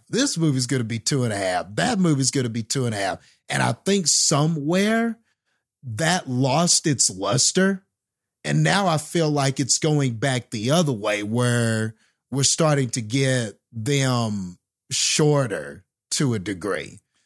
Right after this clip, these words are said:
Now, there are still directors, of course, like Martin Scorsese, who's doing, like, like this movie we're about to watch, that's three and a half. But I don't know, you know, it's Martin Scorsese, you know, you got Leo DiCaprio, it's Robert De Niro.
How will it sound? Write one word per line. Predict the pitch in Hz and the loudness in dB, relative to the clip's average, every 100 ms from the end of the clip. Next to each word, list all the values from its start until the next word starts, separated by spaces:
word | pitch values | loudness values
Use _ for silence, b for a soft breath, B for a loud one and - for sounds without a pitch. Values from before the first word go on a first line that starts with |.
| - | -4
Now, | 165 165 | 0 2
there | 214 | 2
are | 180 | 2
still | - 254 185 | 2 2 2
directors, | 135 113 131 143 - 113 110 | 0 0 0 0 -2 -4 -4
of | 107 | -4
course, | - 139 123 | -2 0 0
like | 127 117 | 0 0
Martin | 117 135 120 | 0 0 0
Scorsese, | 120 - 123 - 139 127 117 117 | -2 0 0 2 2 2 0 0
who's | 123 107 | 0 -2
doing, | 107 131 120 113 | 0 0 0 -2
like, | 107 110 | -4 -2
like | 135 120 117 | -2 -2 0
this | 147 135 | 0 0
movie | 143 123 120 | 0 0 0
we're | 123 113 | -2 -2
about | 101 107 - | -2 -4 -6
to | 98 | -10
watch, | 90 123 98 71 - - - _ _ _ - | -6 -2 -2 -4 -8 -10 -12 _ _ _ -10
that's | 127 117 - | -4 -2 -2
three | - 151 139 | 0 2 2
and | 107 | -2
a | 98 | -4
half. | 139 143 - 64 - - _ _ _ | -2 -2 -2 -6 -14 -20 _ _ _
But | 120 156 156 151 - _ _ _ _ _ - | -4 0 2 2 -2 _ _ _ _ _ -6
I | 220 | 0
don't | 254 269 | 2 2
know, | 294 196 98 95 | 4 2 0 -2
you | 160 185 | 0 2
know, | 165 185 | 4 2
it's | 202 214 | 0 2
Martin | 190 185 170 | 2 2 0
Scorsese, | - 175 160 - 139 165 156 185 180 | 0 2 2 4 4 4 4 4 4
you | 147 | 4
know, | 151 170 | 2 2
you | 143 | 0
got | 165 147 131 | 0 0 2
Leo | 156 160 | 2 2
DiCaprio, | 143 110 - 98 139 143 143 143 143 | 0 -4 -4 -2 -2 -2 0 2 2
it's | 123 107 | 0 0
Robert | 120 131 127 110 | 0 0 -2 -4
De | |
Niro. | 117 123 131 131 127 131 | -2 0 0 2 2 2